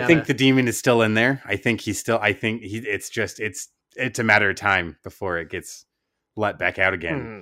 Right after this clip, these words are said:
Speaker 1: So no, he's not. Re-, he's, he's doing what he's supposed to be doing. You know,
Speaker 2: <laughs>
Speaker 1: like, he, I, I
Speaker 2: Yeah.
Speaker 1: mean, yeah, again, sorry. I don't wanna
Speaker 2: Yeah,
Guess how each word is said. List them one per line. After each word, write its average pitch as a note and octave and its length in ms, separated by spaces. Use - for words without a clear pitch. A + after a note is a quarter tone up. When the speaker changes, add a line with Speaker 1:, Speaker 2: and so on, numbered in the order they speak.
Speaker 1:
So F#2 240
no, F2+ 440
he's G2+ 160
not. G2+ 260
Re-, G#2 200
he's, - 360
he's D#3+ 360
doing C#3 480
what C3 120
he's A#2+ 240
supposed A#2 600
to F#3+ 60
be F3 100
doing. A#2 400
You E3+ 120
know, C3 180
Speaker 2:
<laughs> D3+ 40
Speaker 1:
like, C#3+ 220
he, C3 240
I, B2 100
I A#2 60
Speaker 2:
Yeah. A#2+ 160
Speaker 1:
mean, C#3+ 240
yeah, G#2+ 280
again, B2 340
sorry. G2 260
I F#2+ 100
don't A2+ 140
wanna G2+ 280
Speaker 2:
Yeah, E3+ 100